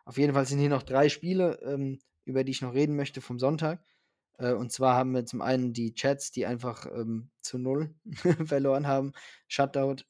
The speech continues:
von den Broncos, die wirklich top in die Saison gestartet sind. Ein Team ohne Quarterback, wir haben's so oft gesagt, hat jetzt anscheinend doch einen Quarterback,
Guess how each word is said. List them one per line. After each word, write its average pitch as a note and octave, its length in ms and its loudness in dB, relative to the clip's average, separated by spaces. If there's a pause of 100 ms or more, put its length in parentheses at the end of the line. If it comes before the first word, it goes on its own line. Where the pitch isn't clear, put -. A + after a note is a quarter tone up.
von B2 520 -4
den A#2+ 340 -6
Broncos, D3+ 600 -4
die C3 120 -10
wirklich C3 440 -4 (380)
top F3+ 200 8
in F3+ 100 4
die E3 60 4
Saison D#3 320 6
gestartet D#3 460 2
sind. D#3+ 380 -2 (260)
Ein B2+ 120 -8
Team F3 280 -2
ohne E3 240 -2
Quarterback, D3 600 2
wir C3+ 80 2
haben's C#3 180 0
so D#3+ 120 6
oft D3 160 2
gesagt, C#3+ 480 2
hat C#3+ 120 -2
jetzt C3 140 -6
anscheinend C3 340 -2
doch - 140 -6
einen C#3+ 100 -6
Quarterback, C3+ 520 2